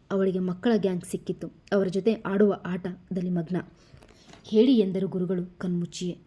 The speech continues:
"ನಿಮಗೆ ತಿಳಿಯದ್ದು ಏನಿದೆ ಸ್ವಾಮಿ, ನನ್ನ ಮೊಮ್ಮಗಳ ವಿಷಯ" ಎಂದರು. ಪ್ರತಿಯ ಗುರುಗಳು ನಕ್ಕರಷ್ಟೇ. "ಅವಳ ಜಾತಕ ದೋಷ ಪರಿಹಾರ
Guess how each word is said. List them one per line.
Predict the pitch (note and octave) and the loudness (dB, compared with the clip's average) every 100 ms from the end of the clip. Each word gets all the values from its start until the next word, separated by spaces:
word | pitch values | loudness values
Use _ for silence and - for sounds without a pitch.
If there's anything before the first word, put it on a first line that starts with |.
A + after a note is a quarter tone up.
| _ - - _ | _ -20 -20 _
"ನಿಮಗೆ | G#3 G#3 F#3+ | 4 4 4
ತಿಳಿಯದ್ದು | F#3+ G3+ A#3 A3+ | 0 4 4 6
ಏನಿದೆ | G3 F#3 G3 F#3 | 4 4 2 -2
ಸ್ವಾಮಿ, | - E3+ F3 - | -4 -6 -8 -4
ನನ್ನ | G3+ F3+ | -2 0
ಮೊಮ್ಮಗಳ | E3+ E3+ G#3 F#3+ | 0 2 2 2
ವಿಷಯ" | E3+ E3+ F#3 E3 - | -2 -4 -6 -8 -8
ಎಂದರು. | F3+ E3 F3+ - - - | -6 -4 -8 -12 -20 -2
ಪ್ರತಿಯ | A3 A3 C#4 B3 | 0 4 4 4
ಗುರುಗಳು | F#3 F3 G3 G3+ F#3 F3 F#3+ | -2 -2 2 4 2 0 -4
ನಕ್ಕರಷ್ಟೇ. | F3+ - E3+ - F3 - - - - - | -4 -4 -6 -8 -14 -14 -20 -20 -6 4
"ಅವಳ | A3 | 6
ಜಾತಕ | G3 G#3+ A3+ D4 C4+ | 6 4 2 2 2
ದೋಷ | G3 G3 | 2 2
ಪರಿಹಾರ | G3 F3+ F#3+ G3+ | 0 -2 0 0